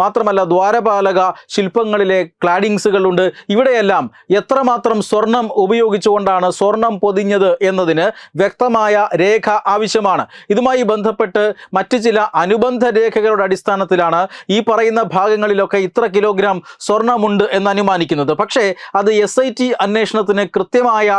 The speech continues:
ഒരു ബേസ് നൽകുന്നതല്ല. അതുകൊണ്ട് തന്നെ അതിൻ്റെ ഒറിജിനൽ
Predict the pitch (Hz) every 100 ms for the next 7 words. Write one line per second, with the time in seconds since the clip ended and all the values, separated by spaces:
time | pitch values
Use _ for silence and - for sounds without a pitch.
0 | 185 - 185 185 190 226 226 196 190 190
1 | 180 170 170 - 175 226 240 226 220 202
2 | 190 - _ 190 214 214 202 214 214 247